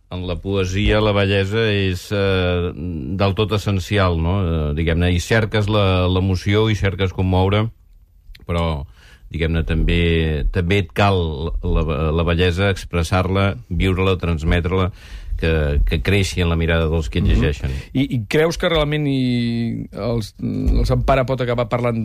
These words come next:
Speaker 2: d'això davant de la seva
Speaker 1: No,
Speaker 2: família?
Speaker 1: no em sorprendria, perquè, eh, eh, realment, eh, l'edifici és una obra impressionant, és una obra, eh, magnífica,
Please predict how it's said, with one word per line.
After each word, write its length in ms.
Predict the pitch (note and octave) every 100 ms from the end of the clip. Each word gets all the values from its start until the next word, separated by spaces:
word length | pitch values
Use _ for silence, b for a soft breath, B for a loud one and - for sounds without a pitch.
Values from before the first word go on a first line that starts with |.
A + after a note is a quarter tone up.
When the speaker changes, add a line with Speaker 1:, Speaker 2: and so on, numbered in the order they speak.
| G#2+
Speaker 2:
d'això 360 | A2 A2+ C#3+ F3+
davant 480 | D3+ G#2+ A2+ A#2 A2
de 140 | G#2+ G#2+ G#2 G#2
la 100 | G#2+
seva 200 | F#2 G2+
Speaker 1:
No, 160 | F2
Speaker 2:
família? 260 | F2+ F2+ C#3
Speaker 1:
no 200 | F#2+ F#2
em 120 | F#2+
sorprendria, 760 | F2+ G#2+ F2 D#2+ D2+ F2 F#2 E2
perquè, 320 | - D2 C#2+
eh, 320 | C#2+ C2+ C2+ B1
eh, 480 | B1+ C2+ - D2 B1 C#2
realment, 420 | D#2+ D#2+ E2 E2 F2+
eh, 580 | F2+ E2+ D#2 C#2+ A1+
l'edifici 640 | C#2+ D#2 D#2 - D#2 F2+ F2
és 100 | E2+
una 200 | F#2 E2+
obra 640 | E2 F2+ F2+ F2 E2 D#2+
impressionant, 680 | E2+ D#2 D2+ C#2+ D#2 G2 A2
és 140 | D2+
una 180 | D#2+ D#2+
obra, 240 | D#2 D#2+ - B B B B -
eh, 720 | D2+ D#2 D#2 D2 C#2+ C2+ G#1+
magnífica, 880 | G#1 D#2+ E2 F#2 F#2 E2+ D#2+ D2 A1